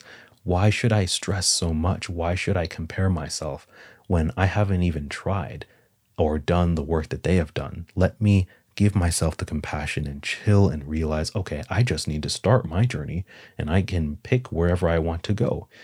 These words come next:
And that compassion is going to give you the ability to move on and break free of those change, chains, because no one else is really, no one else's compassion is really going to be as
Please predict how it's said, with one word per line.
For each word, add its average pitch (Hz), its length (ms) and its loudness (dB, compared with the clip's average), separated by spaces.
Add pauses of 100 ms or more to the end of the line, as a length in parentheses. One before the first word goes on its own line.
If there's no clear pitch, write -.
(320)
And 80 240 2
that 87 140 2
compassion 90 580 0
is 82 140 -2
going 82 300 -2
to 73 260 -6 (160)
give 90 240 0
you 85 140 0
the 76 120 -2
ability 78 460 -2
to - 160 -8
move 78 400 -2
on 87 360 -4
and 78 300 -8
break 82 300 -4
free 87 320 -2
of 64 100 -8
those - 300 -8
change, 80 500 -2 (420)
chains, 78 540 2 (300)
because 82 440 2 (160)
no 92 140 4
one 98 240 8
else 95 240 4
is 78 140 -4
really, 80 320 2
no 92 160 6
one 120 100 8
else's 104 320 4
compassion 90 560 -4
is 76 100 -6
really 117 240 0
going 95 280 4
to 82 100 0
be 87 240 0
as 80 220 -2